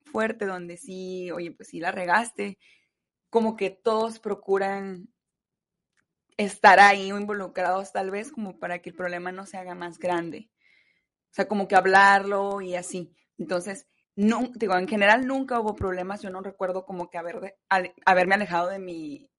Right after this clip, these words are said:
de, de mis hermanos, así como que días sin hablar ni nada. Pero, pues, como todo, tengo una hermana,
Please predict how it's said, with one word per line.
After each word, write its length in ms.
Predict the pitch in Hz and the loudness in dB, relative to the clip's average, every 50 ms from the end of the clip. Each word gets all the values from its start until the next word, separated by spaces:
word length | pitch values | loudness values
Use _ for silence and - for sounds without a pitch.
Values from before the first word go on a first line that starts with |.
| _ | _
de, 640 | - 160 151 165 165 160 156 156 151 143 143 - - - | -20 -16 -14 -12 -10 -8 -8 -8 -8 -10 -10 -12 -12 -10
de 80 | 170 165 | -8 -8
mis 180 | 175 170 - | -8 -8 -8
hermanos, 460 | 175 175 175 180 180 175 180 185 190 | -8 -4 0 2 2 2 2 0 -4
así 180 | 202 196 - 170 | -6 -10 -12 -14
como 200 | - - 185 190 | -14 -12 -14 -10
que 140 | - 185 180 170 | -6 -6 -6 -4
días 260 | 175 170 175 185 - | -4 -4 -6 -6 -6
sin 160 | - 185 175 | -8 -8 -8
hablar 280 | 175 165 160 165 165 175 | -6 -4 -4 -4 -4 -4
ni 80 | 175 | -4
nada. 240 | 185 208 226 269 269 | 0 2 4 4 4
Pero, 140 | 359 349 269 | 2 -2 -2
pues, 120 | 302 - | -2 -4
como 240 | - 294 269 233 - | -2 2 2 4 6
todo, 180 | - 202 214 208 | 6 6 8 8
tengo 140 | 220 208 208 | 4 4 6
una 80 | 196 | 4
hermana, 440 | 190 196 226 262 247 214 196 220 - | 4 4 4 4 4 2 0 -2 -4